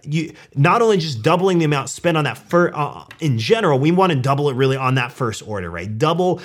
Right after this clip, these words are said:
the, the amount spent on the first order, because the A O V takes into consideration repeat business. So if we could double that first order, it's gonna help us generate more profit in the first thirty days if I'm using the thirty day windows. That means I need to go from, let's say, an average order value of fifty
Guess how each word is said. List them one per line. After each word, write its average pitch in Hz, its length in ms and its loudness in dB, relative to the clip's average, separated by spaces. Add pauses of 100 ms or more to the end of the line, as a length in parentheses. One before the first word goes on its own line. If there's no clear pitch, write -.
(120)
the, 131 260 -2
the 135 180 2
amount 143 240 0
spent 135 400 -6
on 120 220 -4
the 113 80 -4
first 87 460 -12 (340)
order, 113 260 -2
because 117 280 0
the 147 120 -8
A 226 120 2
O 233 80 6
V 208 120 -2
takes 196 300 -4
into 196 100 0
consideration 190 720 2
repeat 143 580 -2
business. 117 360 0
So 101 140 -8
if 98 60 -6
we 160 60 -2
could 127 240 -4
double 196 300 0
that 220 180 -4
first 240 240 2
order, 156 400 4 (240)
it's 143 160 -6
gonna 170 160 0
help 147 220 0
us 135 200 -2 (260)
generate 143 360 2
more 131 200 2
profit 131 420 -4
in 196 240 2
the 196 80 2
first 143 320 0
thirty 151 220 2
days 143 280 0
if 131 180 -2
I'm 143 160 2
using 123 280 0
the 113 40 -6
thirty 101 260 -6
day 95 240 -6 (280)
windows. - 280 2
That 180 160 0
means 175 220 -2
I 160 140 -2
need 220 140 -2
to 156 60 0
go 131 180 2
from, 117 240 -2
let's 123 160 -4
say, 123 240 -4
an 120 80 -8
average 117 240 -2
order 113 160 -2
value 104 260 -4
of 101 120 -10
fifty 180 680 -6